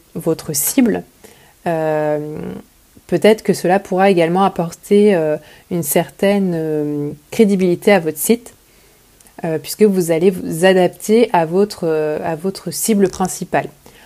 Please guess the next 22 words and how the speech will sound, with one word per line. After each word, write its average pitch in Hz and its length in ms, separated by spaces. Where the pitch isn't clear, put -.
En 170 100
revanche, 180 360
si - 280
vous 160 120
voulez 185 260
ouvrir, 208 500
euh, 147 600
vos, 156 500
vos 165 160
produits 202 480
à 165 380
des 160 260
personnes 175 720
qui 147 160
sont 170 220
un 175 100
peu 175 140
plus 175 180
novices 170 400
sur 185 140
le 170 100
domaine 175 500